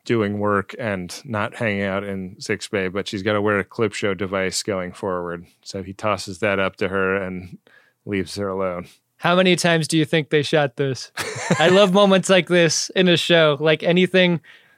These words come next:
Speaker 2: anything involving sliding or throwing or catching or whatever. Like, how many takes?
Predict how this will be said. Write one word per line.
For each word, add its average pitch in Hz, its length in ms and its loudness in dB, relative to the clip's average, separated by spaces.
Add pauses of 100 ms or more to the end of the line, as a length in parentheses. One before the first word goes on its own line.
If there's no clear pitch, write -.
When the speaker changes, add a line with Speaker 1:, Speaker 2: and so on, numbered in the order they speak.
(120)
Speaker 2:
anything 220 340 4
involving 185 380 4
sliding 175 760 2
or 147 100 2
throwing 165 640 2
or 143 100 0
catching 156 640 2
or 151 100 4
whatever. 156 500 4
Like, 147 360 0 (380)
how 202 160 2
many 254 180 4
takes? 185 640 2